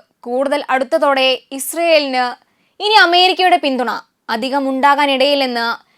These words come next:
നയതന്ത്രജ്ഞർ ചൂണ്ടിക്കാണിക്കുന്നുണ്ട്. ഇപ്പോൾ ട്രംപ് ഭരണകൂടം നെതന്യാഹുവിനോട് വളരെയധികം നിരാശരാണെന്നും ആ നിരാശ ഇപ്പോൾ വ്യക്തമായി പ്രകടമാവുകയാണെന്നും അഭിപ്രായപ്പെട്ടിരിക്കുകയാണ് റിപ്പബ്ലിക്കൻ മുൻ പ്രസിഡന്റ് ജോർജ്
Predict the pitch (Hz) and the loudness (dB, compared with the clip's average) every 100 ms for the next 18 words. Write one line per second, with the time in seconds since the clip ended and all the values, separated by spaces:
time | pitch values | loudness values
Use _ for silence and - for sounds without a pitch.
0 | _ - 359 392 415 381 320 302 285 262 | _ -6 0 2 4 4 2 0 -4 -4
1 | 247 247 226 220 220 233 196 - _ _ | -4 -4 -4 -6 -6 -10 -12 -14 _ _
2 | _ _ _ - 220 262 254 254 254 262 | _ _ _ -20 -4 -4 -2 -6 -4 -2
3 | 277 269 262 269 254 247 _ _ _ _ | 0 0 0 0 -2 -4 _ _ _ _
4 | 330 320 381 392 370 330 240 202 - _ | 0 0 4 4 4 0 -2 -4 -6 _
5 | _ _ 285 349 381 440 427 349 349 294 | _ _ 0 4 4 6 4 4 0 2
6 | 277 285 285 285 240 214 190 _ _ _ | 4 4 2 -2 -2 -6 -12 _ _ _
7 | _ 220 254 254 269 277 311 - 277 269 | _ -2 0 2 2 2 -2 -4 -2 -2
8 | - _ _ _ 277 370 - - 440 392 | -6 _ _ _ 0 0 0 -2 0 2
9 | 381 302 285 320 302 285 294 285 262 247 | 2 0 0 0 2 2 2 0 -2 -2
10 | 247 - 226 226 285 269 254 247 240 226 | -6 -6 -8 0 2 2 -2 -6 -6 -4
11 | 214 208 208 - _ _ _ _ _ 339 | -4 -4 -6 -10 _ _ _ _ _ -4
12 | 311 440 403 415 370 294 311 277 247 - | 0 -2 0 0 0 0 -4 -4 -6 -6
13 | 214 - _ _ _ 208 254 262 | -10 -12 _ _ _ -6 -2 -2